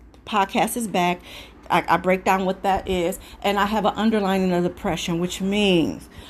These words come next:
all of my illnesses and anxiety, all of my illnesses sti-, will create depression. And I, you know, my therapist asked me the other day, "Are you depressed?" I'm like, "I don't know if I'm depressed or not." But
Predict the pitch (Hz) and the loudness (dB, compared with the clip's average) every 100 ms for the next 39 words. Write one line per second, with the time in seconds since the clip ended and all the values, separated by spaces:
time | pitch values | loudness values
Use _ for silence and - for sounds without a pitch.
0 | - - - - 185 214 277 285 269 277 | -20 -20 -20 0 4 4 6 4 4 2
1 | - 277 262 190 - 117 64 - - - | 2 4 4 2 -4 -6 -8 -10 -10 -6
2 | 196 208 180 214 226 220 185 156 - 214 | -2 0 2 4 6 6 2 0 2 4
3 | 254 302 302 269 262 262 262 202 - 139 | 6 4 2 0 0 2 0 -2 -6 -6
4 | 117 107 - - - - - - 254 214 | -6 -8 -12 -18 -20 -12 -8 0 2 2
5 | - - 165 - - - - - 202 185 | -2 -12 -14 -16 -20 -20 -20 -12 0 2
6 | 190 - 214 196 165 - - 170 - 165 | 2 2 2 4 2 -4 -8 -6 -4 -6
7 | - - - - - - - - - - | -8 -14 -20 -20 -20 -20 -20 -20 -20 -20
8 | - - 175 170 - 208 226 220 202 180 | -20 -8 -4 -2 0 0 2 2 2 0
9 | 208 202 170 175 190 208 196 190 - 175 | 0 0 0 0 0 0 -2 -4 -6 -6
10 | 175 202 170 165 180 175 165 175 175 160 | -4 -4 -4 -2 -2 -2 0 -2 -2 -4
11 | 233 185 165 185 151 190 262 139 143 147 | -6 -4 -2 -2 -2 0 0 -2 -4 -6
12 | 151 - 165 170 190 269 - - - - | -6 -8 -6 -2 -2 -4 -8 -18 -18 -4
13 | 196 190 | 0 0